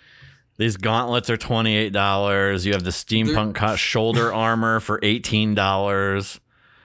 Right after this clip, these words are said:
Speaker 2: That's nuts, dude.
Speaker 1: You have, uh, this shoulder, gothic steampunk, steampunk shoulder armor thing for twelve dollars. Oh, you have a
Speaker 2: <laughs>
Speaker 1: genuine motorcycle waist pack messenger shoulder thing for thirty bucks.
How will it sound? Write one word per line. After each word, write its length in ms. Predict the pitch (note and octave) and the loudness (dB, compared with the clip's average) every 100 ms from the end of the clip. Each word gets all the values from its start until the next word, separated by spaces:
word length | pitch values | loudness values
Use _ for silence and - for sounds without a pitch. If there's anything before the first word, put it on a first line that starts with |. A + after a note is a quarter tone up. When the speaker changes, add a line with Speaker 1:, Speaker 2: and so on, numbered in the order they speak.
| - _ _ _ | -20 _ _ _
Speaker 2:
That's 240 | G#2 G#2+ A2+ | -8 -6 -4
nuts, 560 | G#2 G2+ G2 - - | -6 -8 -6 -4 -4
dude. 120 | F#2 F2+ F2+ F2 - | -4 -16 -20 -12 -2
Speaker 1:
You 160 | G#2 | 0
have, 240 | G2+ G2+ G2 | 2 2 2
uh, 380 | G2 G2 G2 G2+ | 2 2 2 0
this 360 | G2 G2 - - | 0 -2 -4 -4
shoulder, 840 | - - A#2 A#2+ A2+ A#2 A2+ A2 | -4 -2 0 0 0 0 0 -2
gothic 460 | G2 G#2+ G#2+ A2 G2 | 0 0 0 -2 -6
steampunk, 580 | - A2 G#2+ G#2 G2+ - _ | -2 0 0 0 -2 -4 _
steampunk 580 | - - G#2+ G#2+ G#2 G2 | -12 -4 0 0 0 -2
shoulder 420 | - G2 G2+ G#2 | -2 -2 0 -2
armor 380 | F#2+ G#2 G#2 G#2 | 0 0 0 0
thing 280 | G2 G#2 G2+ | -2 -2 -2
for 100 | F#2 | -4
twelve 500 | - G#2 G#2 G#2+ G#2+ | -6 0 0 0 0
dollars. 640 | G2+ G2+ G#2+ G#2+ G#2+ G2+ | 0 0 0 0 -2 -2
Oh, 100 | C3 | -2
you 140 | B2+ B2 | 0 0
have 160 | A#2+ | 2
a 160 | A2+ G2+ | 2 0
Speaker 2:
<laughs> 560 | - - - - - G2+ | -2 -6 -8 -6 -4 -2
Speaker 1:
genuine 680 | G#2+ C#3 C#3 C#3 C3+ B2+ B2+ | 0 2 2 0 0 -2 -2
motorcycle 840 | A2+ A#2+ B2+ C3 - A#2+ A#2+ A#2 G2+ | 0 2 2 -2 -2 -2 0 -2 0
waist 440 | F#2+ A2+ A#2+ - | 2 2 0 -4
pack 380 | - A2 G#2+ - | -4 -2 -2 -2
messenger 640 | G2+ A2 - A2 F#2+ G2+ | 0 0 0 -2 0 0
shoulder 540 | - - G#2 G2+ G2+ F#2 | 0 0 0 0 -2 -2
thing 460 | G2+ F#2+ F#2+ G#2+ | -2 -2 0 -4
for 220 | - F2 E2+ | -6 -6 -6
thirty 400 | - G2 F#2+ E2+ | -2 -2 0 -2
bucks. 480 | F2 E2+ - - | -2 -4 -6 -14